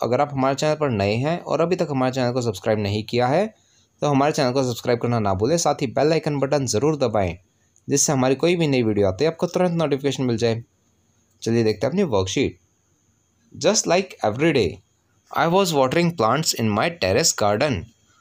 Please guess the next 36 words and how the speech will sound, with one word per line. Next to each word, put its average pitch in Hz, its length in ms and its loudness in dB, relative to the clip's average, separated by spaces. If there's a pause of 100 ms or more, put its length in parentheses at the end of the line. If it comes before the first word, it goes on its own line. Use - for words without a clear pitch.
(180)
हर 175 160 2
दिन 214 180 2
की 208 100 2
तरह 143 260 0
मैं 156 140 2
अपने 139 340 0
छत 143 400 -2
पर 160 360 0 (320)
पौधों 113 260 2
को 175 100 -2
पानी 180 340 2
दे 165 160 2
रहा 143 180 2
था 123 360 -2 (760)
या 131 100 2
दे 120 220 2
रही 107 220 0
थी। 101 300 -6 (920)
Suddenly, 156 600 2
a 143 80 0
lot 156 300 2
of 185 100 2
honey 139 300 0
bees 127 280 0
came 147 280 -2
flying। 110 560 -2 (600)
एकदम 175 300 0
से 151 120 0
कुछ 143 180 0
हनी 110 180 0
बीज 147 200 0
मेरी 104 220 2
तरफ 147 220 -2
उड़ते 104 280 0
हुए 127 220 2
आई। 107 300 2